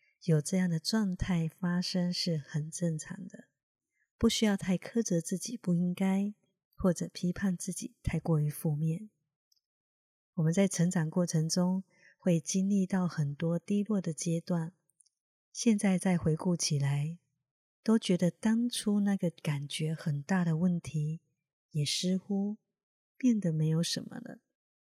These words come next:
因为我们会在这个过程中去感受、看见、聆听自己，再从中找到自己的平衡点。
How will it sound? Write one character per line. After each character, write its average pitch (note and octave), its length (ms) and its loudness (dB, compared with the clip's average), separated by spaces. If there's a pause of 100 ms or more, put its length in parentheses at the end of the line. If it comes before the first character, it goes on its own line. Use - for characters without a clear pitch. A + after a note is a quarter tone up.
因 F#3+ 180 4
为 G#3 220 6
我 E3 120 4
们 D3+ 140 0
会 E3+ 140 2
在 E3+ 180 2
这 F3+ 120 -2
个 E3+ 140 -2
过 E3+ 220 0
程 D#3+ 240 0
中 G3+ 480 -2 (180)
去 - 220 0
感 E3 300 -2
受、 E3+ 480 0 (640)
看 D#3+ 340 0
见、 E3 380 -2 (720)
聆 D3+ 200 0
听 F3+ 280 0
自 F3+ 200 -4
己， - 300 -12 (880)
再 F3+ 220 4
从 E3 320 2
中 A#3 280 4
找 E3 240 2
到 E3 240 2
自 D#3+ 200 -2
己 E3+ 120 -4
的 F3 140 -6
平 D#3+ 240 -2
衡 D3+ 240 0
点。 E3+ 300 -4